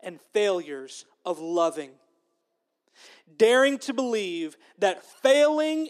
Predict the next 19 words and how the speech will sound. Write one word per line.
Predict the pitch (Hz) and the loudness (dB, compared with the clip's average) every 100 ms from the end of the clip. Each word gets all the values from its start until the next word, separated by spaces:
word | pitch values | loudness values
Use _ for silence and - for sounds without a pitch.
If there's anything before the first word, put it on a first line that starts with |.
| - | -2
in | 262 254 254 | 0 2 2
love | 247 214 175 151 151 151 - _ _ _ | 4 6 4 2 -4 -10 -18 _ _ _
is | 196 185 - | -8 -8 -10
better | _ - 262 214 170 147 143 143 _ _ _ | _ 4 6 6 2 -4 -10 -14 _ _ _
than | 196 196 | -4 -4
succeeding | - 185 170 - - 269 240 202 156 143 143 143 _ _ _ | -6 -10 -10 -10 -6 -4 -4 -4 -8 -8 -14 -20 _ _ _
in | 170 165 147 | -14 -14 -14
pride. | - 165 151 135 135 147 _ _ _ _ _ _ _ _ _ _ _ _ _ _ _ _ _ _ _ _ _ _ _ _ _ _ _ _ _ _ _ _ | -10 -6 -4 -6 -12 -18 _ _ _ _ _ _ _ _ _ _ _ _ _ _ _ _ _ _ _ _ _ _ _ _ _ _ _ _ _ _ _ _
Church, | - 226 233 - 208 | 2 2 2 -4 -6
you | 240 | -6
can | 226 180 | -6 -8
steep | - - - - 254 277 269 | -12 -12 -12 -6 -4 -4 -6
yourself | 208 180 - - 220 233 226 | -6 -6 -4 -4 -2 -2 -6
in | 196 180 | -12 -6
negativity | 196 202 180 - 226 202 233 269 294 _ _ _ _ _ _ _ _ _ _ | -4 -4 -6 -6 -4 -2 -4 -6 -12 _ _ _ _ _ _ _ _ _ _
and | - 175 143 | -12 -12 -12
fear | - - 240 240 254 294 294 _ _ _ _ _ | -18 -8 -6 -4 -4 -6 -12 _ _ _ _ _
and | 190 180 | -6 -6
worry | 160 175 202 220 247 262 277 | -2 4 4 4 0 -4 -10